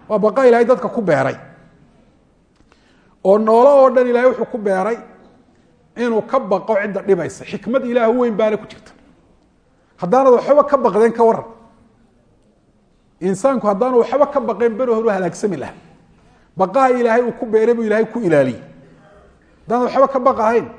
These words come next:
kaymaha libaaxiyada halistee dadqaadki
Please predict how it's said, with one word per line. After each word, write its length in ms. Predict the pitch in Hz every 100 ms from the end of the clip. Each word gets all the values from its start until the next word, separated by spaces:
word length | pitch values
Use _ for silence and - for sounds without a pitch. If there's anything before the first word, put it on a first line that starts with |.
| - _ _ _ _ _ _ _ _ _ _ _ _ _ _
kaymaha 380 | 175 202 254 233
libaaxiyada 680 | 202 202 190 220 240 226
halistee 420 | 165 190 233 - 220
dadqaadki 540 | 196 - 240 214